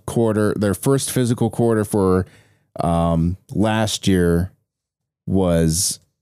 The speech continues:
uh, for this, this period, April to June, was a hundred seventy-two point one billion yen,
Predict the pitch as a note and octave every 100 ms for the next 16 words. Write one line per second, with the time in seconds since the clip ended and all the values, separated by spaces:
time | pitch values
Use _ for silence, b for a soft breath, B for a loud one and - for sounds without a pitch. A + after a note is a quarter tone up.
0 | - F#2+ - F#2 - G#2 F#2+ F#2 - -
1 | - A2 - - G#2+ F#2 F2+ E2 F#2+ F#2+
2 | F#2+ F#2 F#2 E2+ - G#2 F#2+ F2+ F2+ F2+
3 | F2+ - B B B - - - _ _
4 | - F#2+ B2 B2 - B2+ A#2+ G2+ A#2+ A#2
5 | A2 F#2 G2 G#2 G#2+ F2+ - _ _ _
6 | _ _ - - A2 A2 A2 A2 A2 G2+
7 | G2+ A2 A2+